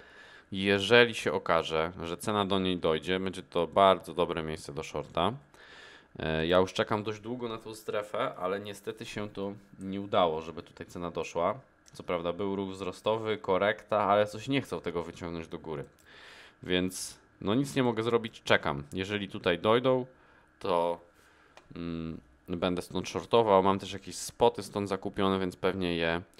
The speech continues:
sobie tutaj zrealizuję i będę czekał na odkupienie niżej. Teraz, jeżeli chodzi o najlepsze strefy do zakupów, to oczywiście jest to pod dołkiem, pod Selling Climax. Tu jest nasze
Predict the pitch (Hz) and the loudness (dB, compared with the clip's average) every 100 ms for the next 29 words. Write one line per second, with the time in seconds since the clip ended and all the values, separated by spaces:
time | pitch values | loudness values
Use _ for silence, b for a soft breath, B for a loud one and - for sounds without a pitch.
0 | B B B - - 90 - 87 85 95 | B B B -12 -6 -6 -4 -2 -2 2
1 | 101 92 90 90 104 107 98 85 92 90 | 4 4 2 -4 -2 0 -2 -2 -2 -2
2 | 92 - 87 85 80 - - 85 80 82 | -4 -6 -4 -4 -6 -10 -10 -6 -4 -2
3 | 90 85 73 64 _ _ _ _ _ _ | -2 -2 -4 -8 _ _ _ _ _ _
4 | _ _ _ - - - 98 87 85 82 | _ _ _ -18 -18 -2 4 4 4 -2
5 | 95 104 107 107 101 101 92 90 95 82 | 0 0 0 2 2 2 4 6 6 4
6 | 98 95 107 110 - 104 107 98 95 95 | 2 2 2 -4 -6 -6 -2 -2 0 -2
7 | 85 90 92 - - B B B B B | -4 -6 -6 -12 -20 B B B B B
8 | 127 127 117 - 110 - 104 95 - 80 | 0 0 -4 -4 -4 -4 -4 -2 2 2
9 | - 73 73 - 107 90 - 80 80 87 | 2 -8 -8 -4 -2 -2 0 0 2 0
10 | 98 - _ _ _ _ - 92 80 - | -2 -12 _ _ _ _ -6 -2 -2 -4
11 | 85 - 76 | -8 -6 -8